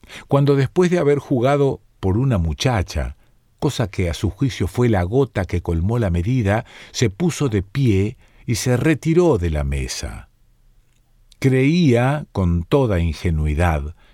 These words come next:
que los otros habían escarmentado. Se habían empeñado en jugar con él, a pesar de conocer su suerte, quizá porque pensaban que sabía tan poco de póker como un maquinista de geografía.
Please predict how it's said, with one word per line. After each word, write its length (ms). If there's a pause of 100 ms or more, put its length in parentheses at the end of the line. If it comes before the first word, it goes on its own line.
que 120
los 240
otros 640 (760)
habían 340
escarmentado. 1000 (800)
Se 160
habían 320
empeñado 640
en 80
jugar 520
con 220
él, 500 (200)
a 100
pesar 360
de 120
conocer 440
su 140
suerte, 640 (240)
quizá 320
porque 300
pensaban 880
que 160
sabía 380
tan 520
poco 440
de 320
póker 600 (260)
como 280
un 200
maquinista 640
de 100
geografía. 1040